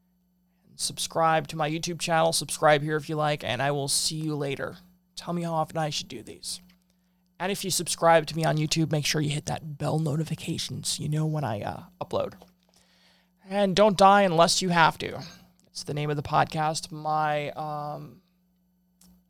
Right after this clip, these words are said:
battery just died on my camera. That is so funny.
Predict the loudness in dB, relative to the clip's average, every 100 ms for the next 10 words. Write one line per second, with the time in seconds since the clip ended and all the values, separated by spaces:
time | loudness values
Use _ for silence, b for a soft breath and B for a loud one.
0 | _ _ _ _ _ _ 8 8 8 4
1 | 0 2 4 4 2 2 0 0 -4 -4
2 | -2 -2 0 0 0 -4 -8 -8 -14